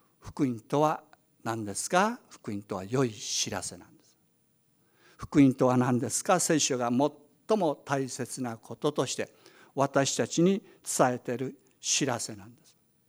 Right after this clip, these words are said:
その良い知らせは、キリストは私たちの罪のために十字架で死なれたこと、また葬られたこと、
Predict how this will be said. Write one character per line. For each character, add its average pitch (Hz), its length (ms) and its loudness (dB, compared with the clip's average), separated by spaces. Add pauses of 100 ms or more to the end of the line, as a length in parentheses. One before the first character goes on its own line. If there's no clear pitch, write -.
(320)
そ 175 160 2
の 151 80 0
良 143 180 2
い 131 80 -2
知 139 140 -6
ら 113 120 -6
せ - 120 -6
は、 196 200 0
キ - 160 -8
リ 139 100 -4
ス - 80 -8
ト 139 100 -2
は - 160 0
私 127 320 -6
た 123 80 -8
ち - 140 -12
の 113 120 -8
罪 151 280 -2
の 117 160 -10 (140)
た 127 120 -6
め 139 160 4
に 156 200 0 (1080)
十 156 280 4
字 131 140 -2
架 131 200 0
で 190 340 2 (300)
死 - 280 6
な 127 140 6
れ 120 100 -2
た 113 200 -6
こ - 180 -8
と、 226 340 0 (640)
ま 151 160 2
た 202 320 4 (560)
葬 151 400 8
ら 143 100 6
れ 139 120 2
た 117 180 -8
こ - 240 -6
と、 233 420 2